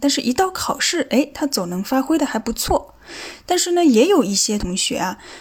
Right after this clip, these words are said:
平时成绩还挺稳定的，可是一到重要的考试就容易掉链子。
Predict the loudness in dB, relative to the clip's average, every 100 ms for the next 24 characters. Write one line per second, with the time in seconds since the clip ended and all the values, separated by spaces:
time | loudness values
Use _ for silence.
0 | -20 -2 2 2 2 0 0 0 2 0
1 | -2 -4 -4 -4 4 4 4 2 4 4
2 | 0 -8 -14 -20 -18 -4 0 0 -2 -2
3 | 2 0 2 2 4 4 4 0 -4 -6
4 | -2 -2 -2 -6 -8 -6 -4 -4 -6 -4
5 | -4 -2 0 4 4 4 4 -2